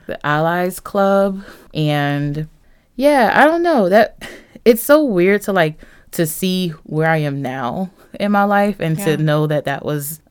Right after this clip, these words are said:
Speaker 1: such a big part of, like, my life before. Yeah, so, but what ended up happening was, I think when I was nineteen, I had a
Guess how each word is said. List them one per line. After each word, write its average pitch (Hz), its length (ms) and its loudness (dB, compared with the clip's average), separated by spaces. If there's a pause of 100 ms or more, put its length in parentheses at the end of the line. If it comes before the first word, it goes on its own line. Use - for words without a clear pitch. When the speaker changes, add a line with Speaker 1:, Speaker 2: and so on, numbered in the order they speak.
Speaker 1:
such 175 220 0
a 160 60 2
big 147 200 -4
part 151 220 0
of, 147 160 -2
like, 147 200 -6
my 143 640 -8
life 135 460 -6 (100)
before. 143 600 -6 (460)
Yeah, 240 280 2
so, 185 320 2
but 175 160 4
what 175 140 2
ended 240 160 6
up 202 100 2
happening 175 640 -2
was, 151 540 -4 (140)
I 160 680 -6 (120)
think 247 180 -4
when 214 80 0
I 185 60 0
was 156 180 -2
nineteen, 151 1200 -4
I 151 60 -4
had 156 200 -2
a 143 240 -2